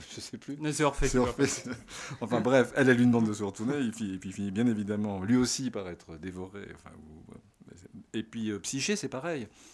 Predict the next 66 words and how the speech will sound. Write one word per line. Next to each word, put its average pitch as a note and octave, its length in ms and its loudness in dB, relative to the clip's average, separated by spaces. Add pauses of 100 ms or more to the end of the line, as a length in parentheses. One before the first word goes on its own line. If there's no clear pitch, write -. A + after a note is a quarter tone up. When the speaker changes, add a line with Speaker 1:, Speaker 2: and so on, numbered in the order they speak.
(160)
Speaker 1:
Parce G#2 200 -12
que, G#2 400 -6
euh, F#2+ 120 -10 (100)
Eros B2 320 -4 (260)
lui A#2+ 140 -2
rend B2 100 0
visite, A2 460 -6
l'enlève, C3 480 -4
alors G#2+ 160 -8
c'est - 100 -14
le G2 160 -10
rôle A2 200 -6
de G#2+ 60 -4
Zéphyr B2 460 -8
qui - 80 -20
est - 60 -18
aussi C#3+ 120 -10
Speaker 2:
Oui. C3 40 -10
Speaker 1:
très C3 160 -10
bien C3+ 100 -6
montré C3 260 -10
dans B2+ 100 -8
l'exposition, G#2 580 -14 (380)
elle F#2 120 -10
se - 100 -10
fait G#2 200 -6
enlever, B2+ 360 -4
donc A2 140 -8
il F#2 60 -12
y - 20 -10
a F#2 40 -8
toujours A#2+ 180 -14
cette - 180 -14
idée A2+ 200 -10
d'être F#2 220 -10
enlevée, G#2 380 -8
emmenée F#2+ 240 -10
quelque F2+ 220 -14
part G#2 260 -12
dans F2 80 -12
les E2+ 220 -12
airs, G2+ 240 -10
dans D#2+ 120 -18
les D#2+ 60 -20
songes, A#2 420 -10 (540)
et A2 200 -2
elle, G2+ 260 -8 (100)
do-, G#2 200 -12
donc, G2+ 280 -12
euh, F2+ 100 -8
son F#2+ 220 -8
amant F#2+ 220 -4
Speaker 2:
Elle C#3+ 80 -2
est, - 80 -2
Speaker 1:
qui - 60 -6
Speaker 2:
elle E3 80 -2
est F3+ 40 2
Speaker 1:
était E3 80 0
Speaker 2:
sauvée F#3+ 380 4
en C#3+ 80 0
fait C3 280 -6
par A2+ 180 -2
le, A#2 180 -6
par A2 160 -2
le C#3+ 80 4
vent, A#2+ 180 -6